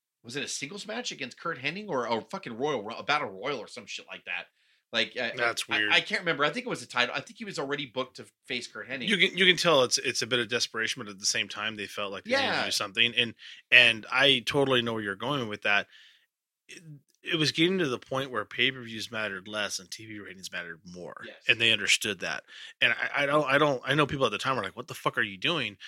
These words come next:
Speaker 2: But now all we care about is ratings 'cause pay-per-views don't matter. Everything streams. There's, there's no, there's no money revenue in pay-per-view anymore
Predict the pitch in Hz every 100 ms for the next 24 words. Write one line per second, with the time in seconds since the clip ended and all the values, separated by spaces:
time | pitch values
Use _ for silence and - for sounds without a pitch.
0 | - - 104 117 180 151 120 127 127 -
1 | 120 135 92 92 92 110 123 85 101 -
2 | 113 127 110 107 104 123 107 98 110 104
3 | - - 107 113 92 - - 107 101 107
4 | 101 - 117 110 - 101 147 127 117 135
5 | 135 104 101 101 95 123 131 110 98 98
6 | 92 92 92 92